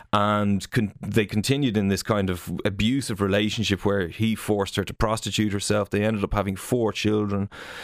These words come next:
and she kind of lived in fear for all these years and, and, and continued with the abuse until one day he turned around and said he was going to start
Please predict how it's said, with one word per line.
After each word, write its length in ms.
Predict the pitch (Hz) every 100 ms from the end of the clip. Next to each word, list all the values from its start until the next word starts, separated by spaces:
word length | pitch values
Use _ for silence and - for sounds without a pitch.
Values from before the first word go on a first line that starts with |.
| - -
and 180 | - 113
she 1160 | 120 147 139 139 135 135 127 - 123 127 127 123
kind 240 | 143 139
of 80 | 131
lived 220 | 151 160
in 100 | 135
fear 300 | 113 139 143
for 120 | 139 131
all 120 | 120
these 280 | 117 113 104
years 200 | 113 107
and, 260 | - 110 110
and, 220 | 120 113 -
and 380 | 107 107 123
continued 520 | - 117 104 139 151 127
with 140 | 117
the 100 | 113
abuse 500 | 101 107 107 98 - - - - -
until 400 | 110 107 135 131
one 200 | 110 107
day 120 | 104 104
he 120 | 113
turned 260 | 117 107 98
around 180 | 98 98
and 80 |
said 200 | 95 101
he 100 | 98
was 100 | 95
going 180 | 90 98
to 60 | 92
start 540 | - 104 98 98 -